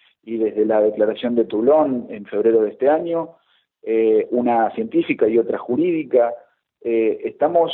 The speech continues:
eh, en sintonía, creo, en, en forma global con que,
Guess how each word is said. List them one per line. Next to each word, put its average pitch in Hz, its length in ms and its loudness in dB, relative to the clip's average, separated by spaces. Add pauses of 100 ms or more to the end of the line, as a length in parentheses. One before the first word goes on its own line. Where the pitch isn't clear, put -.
(160)
eh, 113 340 0
en 113 140 -8
sintonía, 123 520 0
creo, 131 260 4
en, 113 280 -4
en 104 160 -16
forma 135 300 0
global 131 560 2
con 139 340 -4
que, 156 420 -6